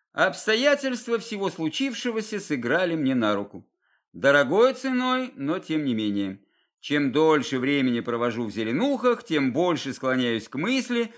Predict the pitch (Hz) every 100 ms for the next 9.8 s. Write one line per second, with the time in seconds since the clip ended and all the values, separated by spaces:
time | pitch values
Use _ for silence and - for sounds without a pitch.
0 | - _ - 127 117 - 170 233 240 233
1 | 233 226 220 233 233 233 233 226 226 233
2 | 220 220 214 214 214 202 208 175 190 185
3 | 190 180 175 175 160 - 185 - 156 151
4 | 143 139 127 135 135 - _ _ _ -
5 | 170 151 165 214 208 180 160 123 131 127
6 | 117 98 95 90 101 _ _ _ _ _
7 | - 113 175 175 170 185 240 220 202 175
8 | 170 147 123 123 107 143 131 185 202 -
9 | 135 143 139 127 143 123 113